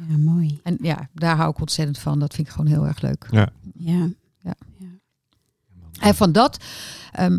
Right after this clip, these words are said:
Speaker 2: en wat het doet met mensen is dat ze zich op een diepe, diepe laag gezien voelen.
Speaker 3: Ja.
Speaker 2: Wat er ook, wat zich ook toont.
Speaker 1: Ja. En dat het allemaal welkom kan zijn.
Speaker 2: En dat het allemaal welkom kan zijn.
Speaker 1: Ja.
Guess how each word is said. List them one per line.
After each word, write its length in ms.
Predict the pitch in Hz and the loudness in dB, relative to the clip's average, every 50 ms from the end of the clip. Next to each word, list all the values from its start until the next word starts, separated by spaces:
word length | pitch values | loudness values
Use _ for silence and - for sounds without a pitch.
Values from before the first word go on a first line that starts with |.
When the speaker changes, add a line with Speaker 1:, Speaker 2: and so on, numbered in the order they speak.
| - - - _ | -2 -4 -4 _
Speaker 2:
en 140 | - 208 | 4 4
wat 160 | 196 233 240 - | 6 6 4 2
het 180 | 156 135 - | 0 0 4
doet 180 | - 311 349 - | 6 6 6 6
met 180 | 277 277 - | 4 4 6
mensen 440 | - 240 240 240 247 - - - 247 - | 6 6 6 6 4 2 0 -2 -6 -6
is 220 | _ - 214 180 - | _ -2 0 0 2
dat 200 | - 208 208 - | 2 0 0 0
ze 160 | - - 190 | -2 -2 0
zich 260 | 175 175 196 185 - - | 0 2 0 0 -2 -4
op 240 | - - 175 - - | -4 -4 0 2 2
een 280 | 165 151 147 139 131 - _ _ _ | 2 2 2 0 -4 -8 _ _ _
diepe, 460 | - 277 320 - - - 214 214 156 - | 6 8 8 6 4 2 0 0 0 2
diepe 320 | - 240 269 269 - 233 214 | 6 6 6 8 8 6 4
laag 400 | 202 196 185 180 180 175 - - | 4 4 2 2 0 -2 -2 0
gezien 600 | - 147 123 113 117 143 185 202 180 147 131 117 - - _ | 0 2 2 4 6 8 10 10 10 10 8 6 2 -4 _
voelen. 460 | - - - - 143 - 147 131 - - _ _ _ _ _ | -14 -8 -6 -4 -4 -4 -4 -6 -8 -12 _ _ _ _ _
Speaker 3:
Ja. 200 | - - - - - _ _ _ _ _ _ _ _ _ _ | -4 -2 -2 -2 -4 _ _ _ _ _ _ _ _ _ _
Speaker 2:
Wat 420 | _ 151 143 139 160 226 285 - - | _ -2 2 4 6 6 4 4 2
er 80 | 233 220 | 2 2
ook, 240 | 220 208 - - - | 2 2 0 -4 -8
wat 260 | 170 160 165 247 - | -2 0 2 2 2
zich 180 | - 247 - - | 2 0 0 0
ook 160 | 180 - - - _ | 0 -2 -2 -6 _
toont. 600 | _ - 214 147 139 143 143 - - - - - - - | _ 2 4 4 4 2 -2 -4 -6 -8 -8 -12 -16 -4
Speaker 1:
Ja. 360 | - 180 175 170 170 170 175 - _ _ _ _ _ _ _ _ _ _ | 2 4 6 6 6 4 2 -2 _ _ _ _ _ _ _ _ _ _
En 100 | - 180 | 4 6
dat 140 | 175 185 160 | 6 6 6
het 140 | 180 160 190 | 4 2 2
allemaal 300 | 185 170 170 165 165 165 | 6 6 8 8 8 8
welkom 340 | 160 180 185 - - 160 160 | 6 4 4 4 4 4 4
kan 180 | - 170 165 | 6 4 4
zijn. 380 | 165 - 165 156 165 170 165 - _ | 4 4 4 4 4 2 0 0 _
Speaker 2:
En 160 | - 202 202 | 4 6 6
dat 140 | 196 185 - | 6 4 2
het 160 | 151 - - | 0 0 2
allemaal 320 | - 208 233 226 214 208 | 2 4 6 6 6 6
welkom 340 | 160 143 131 - - - - | 6 4 2 2 -2 -4 -6
kan 220 | 147 - - 143 143 | -6 -4 -2 -2 -2
zijn. 280 | 143 151 131 127 147 139 | 0 0 -2 -2 -2 2
Speaker 1:
Ja. 200 | 92 170 170 196 | 2 2 2 2